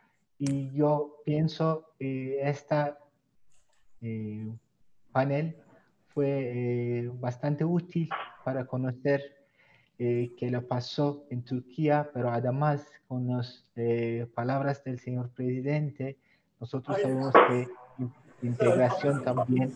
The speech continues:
Speaker 1: es un punto muy importante de, eh, guardar y prevenir de la democracia en el mundo y, y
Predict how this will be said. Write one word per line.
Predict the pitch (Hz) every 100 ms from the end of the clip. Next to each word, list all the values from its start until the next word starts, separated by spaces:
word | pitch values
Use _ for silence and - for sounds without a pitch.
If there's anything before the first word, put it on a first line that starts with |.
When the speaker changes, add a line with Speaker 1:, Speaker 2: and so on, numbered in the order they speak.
| -
Speaker 1:
es | 131 -
un | - 127
punto | - 143 139
muy | 131 139 143 143
importante | 139 - 131 - 127 127 127 127 _ _ _ _
de, | 123 123 123 -
eh, | 123 120 113 113 107 107
guardar | 120 113 123 131 139 - _ _ -
y | 120 113 110
prevenir | 110 127 117 120 127 135 -
de | 120 117
la | 110
democracia | 113 113 113 - 117 - 143 127 127 127 -
en |
el | 117 113
mundo | 131 143 147 131 131 - _ _ _
y, | 120 120 117 117 131 _
y | 123 123 123 131